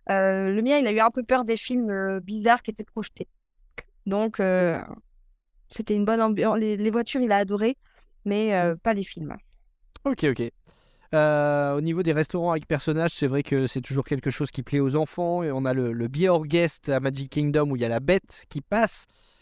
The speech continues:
Speaker 3: Les princesses qui passent à table au Cinderella's Royal Table, euh, Winnie l'ourson et ses amis au Crystal Palace.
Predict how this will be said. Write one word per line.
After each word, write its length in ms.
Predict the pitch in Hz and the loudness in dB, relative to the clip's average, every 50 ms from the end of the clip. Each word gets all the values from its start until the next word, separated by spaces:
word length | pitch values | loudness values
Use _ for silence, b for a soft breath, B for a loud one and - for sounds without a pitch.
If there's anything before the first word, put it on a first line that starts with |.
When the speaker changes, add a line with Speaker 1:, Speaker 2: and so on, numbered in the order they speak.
| b b | b b
Speaker 3:
Les 180 | 143 151 165 190 | -2 0 0 0
princesses 480 | - - 220 202 180 - 208 190 170 | 0 0 -2 -2 0 2 0 0 0
qui 140 | - - 180 | 0 -6 -4
passent 260 | - 185 180 165 - | 0 0 0 0 0
à 60 | 170 160 | -2 -2
table 360 | - - 170 165 160 147 143 | 2 2 2 2 2 0 0
au 240 | 147 143 143 139 131 | 0 2 2 0 0
Cinderella's 560 | - - 147 143 143 135 135 135 135 131 123 | 0 -2 -2 0 0 0 2 2 0 0 0
Royal 300 | 120 127 123 117 117 113 | 0 -2 -2 -2 -2 -4
Table, 560 | - - 147 147 147 165 170 175 175 175 170 | -2 -2 -2 0 0 0 0 0 -2 -2 -4
euh, 300 | 175 175 170 170 170 170 | -4 -2 -2 -2 -2 -4
Winnie 300 | 160 147 147 160 160 160 | -4 -4 -2 0 0 0
l'ourson 260 | 151 156 - - - 160 | 0 0 -2 -2 -2 -2
et 80 | 151 | -2
ses 180 | - - 139 135 | 0 -2 -2 0
amis 200 | 143 143 147 135 | 0 0 0 0
au 40 | 120 | -2
Crystal 380 | - - 147 - - 135 131 | 0 -2 -4 -4 -2 -4 -4
Palace. 420 | 123 143 139 151 175 190 - - | 0 0 2 2 2 0 -2 -4